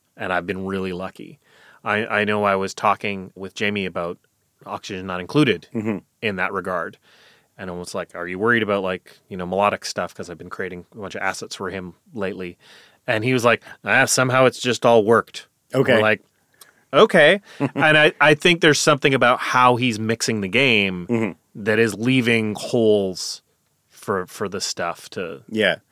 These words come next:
Speaker 1: to work. And then there's this whole thing of, like, our brains look for patterns.
Speaker 2: Yeah.
Speaker 1: You know, and, and our, our brains will rectify a lot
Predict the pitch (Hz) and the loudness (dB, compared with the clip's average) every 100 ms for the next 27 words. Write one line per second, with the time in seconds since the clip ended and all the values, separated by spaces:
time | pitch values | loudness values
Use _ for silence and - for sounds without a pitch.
0 | - 107 98 101 104 98 98 - - - | -10 -10 -10 -4 0 0 -2 -10 -20 -8
1 | - 170 214 226 208 226 - 269 247 - | 0 4 6 6 6 0 2 2 2 2
2 | 151 147 127 113 120 110 95 - _ _ | 2 4 0 -2 -2 0 0 -8 _ _
3 | _ _ _ _ 120 117 117 120 123 113 | _ _ _ _ 2 2 2 2 0 -4
4 | 104 107 - 104 - 87 82 85 117 - | -4 -4 -6 -12 -6 -6 -6 -14 -14 -16
5 | - - 104 80 - _ _ - 92 90 | -16 -4 -2 -2 -4 _ _ -16 -12 -10
6 | 90 - 101 98 110 113 113 117 117 110 | -12 -8 -6 -6 -4 0 2 4 4 2
7 | - - - 123 117 123 143 139 113 110 | -8 -8 -2 0 2 2 2 0 -2 2
8 | 135 156 165 165 165 156 _ - 104 104 | 6 8 8 6 4 0 _ -12 -6 0
9 | 110 - - 127 - 110 104 95 - 104 | 0 2 -2 0 4 4 4 2 2 2
10 | 98 101 95 95 92 - - - | 2 0 0 0 -2 -6 -14 -14